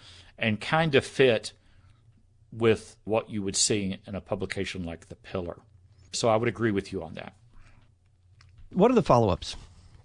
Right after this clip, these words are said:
Speaker 2: for this? Before we get to kind of root causes,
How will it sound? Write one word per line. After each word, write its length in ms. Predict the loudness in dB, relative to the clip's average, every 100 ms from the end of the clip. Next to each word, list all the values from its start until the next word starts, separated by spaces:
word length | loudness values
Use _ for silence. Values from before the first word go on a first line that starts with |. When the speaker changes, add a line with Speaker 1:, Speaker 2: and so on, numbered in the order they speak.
| -4
Speaker 2:
for 480 | 0 4 4 4 2
this? 220 | 0 -2
Before 220 | 0 0
we 60 | 2
get 140 | 2
to 80 | 0
kind 220 | 2 2
of 260 | 2 -2 0
root 180 | 0
causes, 800 | 2 2 2 2 -2 -2 -4 -12